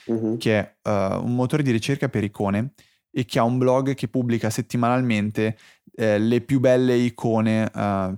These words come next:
Speaker 2: per I O S o per altre piattaforme, eh, che sono state realizzate. E ce ne sono alcune che, va bene, sono schiomorfiche quanto volete, ma ragazzi, a me lasciano,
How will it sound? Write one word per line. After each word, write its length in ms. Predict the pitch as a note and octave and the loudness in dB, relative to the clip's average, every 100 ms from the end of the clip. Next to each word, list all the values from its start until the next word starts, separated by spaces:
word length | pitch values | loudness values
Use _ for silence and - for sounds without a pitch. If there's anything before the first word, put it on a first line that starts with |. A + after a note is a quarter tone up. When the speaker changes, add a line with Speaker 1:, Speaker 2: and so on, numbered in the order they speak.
| - | -4
Speaker 2:
per 280 | G2+ F#2+ G2 G2 | -2 0 0 0
I 80 | G#2 | 0
O 180 | F#2+ | 0
S 100 | G#2 G2+ | -2 -4
o 40 | |
per 260 | F#2+ F2+ - - _ | -4 -6 -8 -20 _
altre 320 | - G2 G2 F#2+ | -4 -4 -2 -4
piattaforme, 680 | G2+ A#2+ - G2+ G2 G#2 - - - - | -6 -6 -6 -4 -2 -4 -6 -16 -16 -8
eh, 200 | G2 G#2 | -6 -6
che 100 | - | -6
sono 180 | G#2+ G#2+ | -4 -4
state 260 | G#2 G2+ | -4 -2
realizzate. 720 | G2 F#2 G2+ - F2 - A2 _ _ _ - | -2 -2 -4 -6 -6 -6 -12 _ _ _ -8
E 80 | |
ce 120 | A#2 C3 | -2 -2
ne 60 | |
sono 240 | A#2+ C3 G#2+ | -2 -2 -2
alcune 640 | A2 - G#2+ F#2+ G2+ - _ _ _ _ _ _ _ | -2 -4 -4 -2 -4 -8 _ _ _ _ _ _ _
che, 160 | - G#2+ | -6 -2
va 120 | A#2 | 0
bene, 260 | B2 A2+ A#2 | 2 2 2
sono 580 | A#2+ G#2+ G#2+ G2+ G2 - | 0 0 2 0 -2 -6
schiomorfiche 720 | - - G#2+ A2 C#3 A#2+ A#2 | -12 -4 0 0 -2 -6 -6
quanto 280 | A2+ G#2 G#2 | -2 -2 0
volete, 520 | G#2 F#2+ - G2 A2 _ _ _ _ _ _ _ | -2 -2 -4 -6 -8 _ _ _ _ _ _ _
ma 120 | F#2+ | -2
ragazzi, 400 | G#2 A2+ A2+ E2 | 0 0 -2 -4
a 120 | - | -2
me 180 | G#2+ B2+ | 0 2
lasciano, 800 | B2+ B2 A2 G2 F#2 F#2+ F#2+ | 0 0 -2 -2 -2 -4 -8